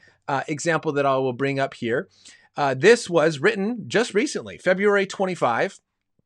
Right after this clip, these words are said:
uh, twenty twenty-one. Uh, this is at the L A L G B T center dot org, uh, at the top, and this is an article titled, "The Los Angeles L G B T Center Commends U S House of Representatives for passing the Equality Act,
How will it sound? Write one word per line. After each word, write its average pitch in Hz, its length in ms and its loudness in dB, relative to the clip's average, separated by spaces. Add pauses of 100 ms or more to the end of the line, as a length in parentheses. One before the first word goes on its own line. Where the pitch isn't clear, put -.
(240)
uh, 123 360 2
twenty 196 240 0
twenty-one. 170 500 -2 (420)
Uh, 143 180 4
this 190 260 2
is 196 160 2
at 170 300 2
the 143 440 0 (100)
L 190 300 2 (100)
A 160 640 0 (160)
L 165 220 0
G 151 260 -4
B 143 240 -6
T 131 480 -6
center 156 500 -4
dot 127 300 -2
org, 113 360 -6 (300)
uh, 107 420 -14 (380)
at 143 80 -12
the 147 60 -8
top, 139 260 0
and 139 160 -2
this 143 120 -4
is 151 60 -6
an 160 80 -4
article 135 260 -4
titled, 143 420 -4 (340)
"The 143 80 -4
Los 139 280 -2
Angeles 151 460 -2
L 131 120 0
G 143 100 -6
B 147 100 -4
T 147 400 -6 (100)
Center 135 500 -6
Commends 131 460 -8
U 123 300 -4
S 139 220 -8
House 147 320 -8
of - 160 -16
Representatives 120 680 -8
for - 120 -16
passing 151 500 -8
the 170 100 -6
Equality 165 400 -4
Act, - 220 -16